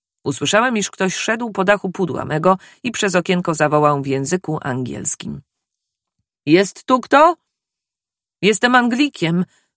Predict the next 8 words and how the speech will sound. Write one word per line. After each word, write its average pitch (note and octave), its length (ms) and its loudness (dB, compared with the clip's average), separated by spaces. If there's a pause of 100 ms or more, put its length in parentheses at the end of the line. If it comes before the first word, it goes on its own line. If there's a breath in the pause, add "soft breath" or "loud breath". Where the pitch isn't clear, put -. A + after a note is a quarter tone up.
(220)
powiedziałem, E3+ 680 -2 (460)
"którego A#3 440 4
okrutny A3+ 440 0
los A3 280 4
wpędził G3 580 0
w - 60 -10
takie F3 340 0
nieszczęście, F3+ 800 0